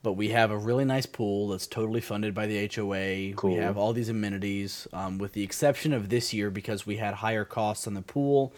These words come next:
Speaker 1: They're cutting back on Christmas lights. They normally do a huge light display. Um, they do a lot of things.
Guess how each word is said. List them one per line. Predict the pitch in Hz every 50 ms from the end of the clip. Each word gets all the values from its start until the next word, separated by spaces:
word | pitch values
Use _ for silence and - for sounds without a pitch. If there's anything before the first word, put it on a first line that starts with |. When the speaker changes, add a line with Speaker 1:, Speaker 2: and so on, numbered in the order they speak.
| - - - - - -
Speaker 1:
They're | 101 104
cutting | - - 120 113 110 107 98
back | 107 98 95 - -
on | 95 95
Christmas | 92 - - 131 - - 135 123 - -
lights. | 131 120 120 120 120 110 -
They | 107 98
normally | 110 107 107 104
do | 101 92
a | 90
huge | 90 - - - 123 123 123 123 113 104 110 95
light | 104 104 104 107 101
display. | - 98 - - - - 107 107 104 101 101 101 98 104 107 - - - - - - - - - - -
Um, | - 101 101 98 95 95 92 92 90 90 90 90 92 - _ - - -
they | 113 110
do | 110 135 131
a | 120
lot | 113 113 113 113 110
of | 101
things. | - - 107 101 98 -